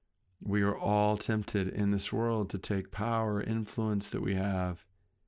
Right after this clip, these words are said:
and to use it to harm others. Verse seven, "Father and mother are treated with contempt in you." The dishonoring of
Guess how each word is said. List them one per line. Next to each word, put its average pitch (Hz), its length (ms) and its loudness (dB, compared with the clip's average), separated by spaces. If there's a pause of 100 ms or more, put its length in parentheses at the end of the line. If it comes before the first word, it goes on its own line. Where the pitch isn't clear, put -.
(540)
and 95 160 -6
to 98 100 -2
use 101 420 2
it 98 140 -4
to 95 100 -2
harm 98 760 0 (480)
others. 90 560 -2 (580)
Verse 110 320 2
seven, 104 320 2
"Father 110 480 2
and 107 160 2
mother 107 380 2
are 98 80 0
treated 107 600 -2
with 95 160 -2
contempt - 800 -4 (500)
in 95 280 0
you." 85 260 -2 (840)
The 104 80 -8 (160)
dishonoring 110 960 2
of 95 320 -6